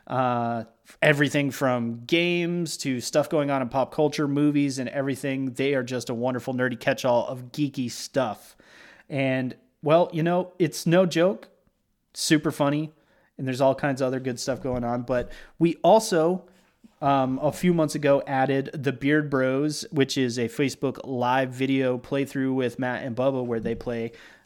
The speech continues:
some of their favorite new games that they are checking out. So you can watch those crazy two actually play games and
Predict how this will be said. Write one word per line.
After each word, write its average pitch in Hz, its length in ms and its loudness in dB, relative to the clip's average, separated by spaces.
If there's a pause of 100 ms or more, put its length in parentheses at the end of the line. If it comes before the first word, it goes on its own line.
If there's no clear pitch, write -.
(100)
some 131 340 2
of 117 140 -2
their 123 180 -2
favorite 139 520 2
new 139 160 0
games 139 360 -2
that 131 140 -6
they 127 140 -2
are 117 100 0
checking 120 400 -4
out. 131 160 -6
So 131 100 -8
you 127 140 -4
can 120 160 -6
watch 120 180 -2
those 123 220 -6
crazy 117 320 -4
two 120 240 -6
actually 117 340 -8
play 123 240 -4
games 127 380 -4
and 127 200 -6